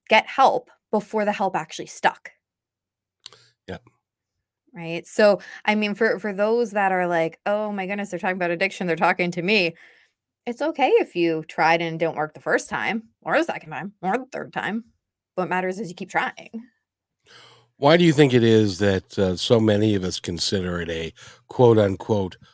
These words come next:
Speaker 2: moral failing or a weakness that you, uh, that you have, that,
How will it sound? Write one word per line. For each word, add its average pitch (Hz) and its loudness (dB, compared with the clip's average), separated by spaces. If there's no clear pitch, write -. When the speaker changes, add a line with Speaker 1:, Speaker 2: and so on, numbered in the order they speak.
Speaker 2:
moral 110 8
failing 90 -6
or 95 -4
a 104 0
weakness 98 -2
that 92 -8
you, 104 2
uh, 87 -2
that 101 2
you 104 4
have, 92 0
that, 90 -4